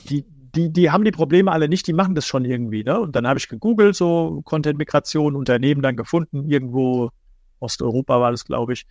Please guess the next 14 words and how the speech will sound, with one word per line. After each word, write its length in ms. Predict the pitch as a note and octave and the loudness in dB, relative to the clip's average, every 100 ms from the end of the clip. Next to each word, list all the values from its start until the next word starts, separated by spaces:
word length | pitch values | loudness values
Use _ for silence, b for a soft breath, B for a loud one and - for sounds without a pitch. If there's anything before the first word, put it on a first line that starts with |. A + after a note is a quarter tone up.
| _ _ _ _ - _ - - | _ _ _ _ -20 _ -20 -4
Ja, 120 | D3 B2+ | 0 2
und 80 | B2 | 2
da 80 | A2+ | 0
hatte 120 | D3+ | 0
ich 100 | - | 0
dann 380 | C3+ B2+ B2 B2 | 0 0 0 -2
einen, 300 | A#2+ A2+ A#2 | -2 -4 -6
einen 180 | A2+ | -10
Account 320 | - - G#3 F#3 | -8 -2 0 2
Manager 460 | E3+ D#3+ E3 D3 | 2 2 0 0
und 160 | C#3 A#2+ | 0 0
der 160 | B2 | 2
war 120 | B2 | 2
auch 120 | A#2+ | 0